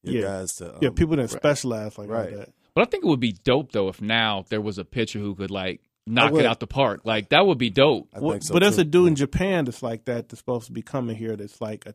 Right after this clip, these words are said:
Speaker 2: top-notch power hitter, and, like, uh,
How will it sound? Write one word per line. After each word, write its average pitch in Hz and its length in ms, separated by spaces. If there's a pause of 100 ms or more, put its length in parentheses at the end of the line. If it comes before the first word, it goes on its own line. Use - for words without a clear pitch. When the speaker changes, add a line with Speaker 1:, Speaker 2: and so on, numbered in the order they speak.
Speaker 2:
top-notch 123 760
power 123 320
hitter, 110 320 (420)
and, 123 320
like, 110 380 (300)
uh, 110 240